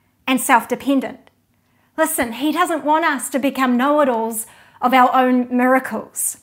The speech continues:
And I, I wonder, I think that maybe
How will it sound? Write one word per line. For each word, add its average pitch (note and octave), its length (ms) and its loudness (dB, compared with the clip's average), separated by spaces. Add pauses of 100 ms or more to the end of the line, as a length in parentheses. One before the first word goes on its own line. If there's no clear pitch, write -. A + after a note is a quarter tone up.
(1080)
And C#4 140 4
I, C#4+ 160 6
I D4 180 2
wonder, E4+ 320 4
I C#4 180 4
think F4+ 380 -2
that D#4 140 -4
maybe D4 760 -2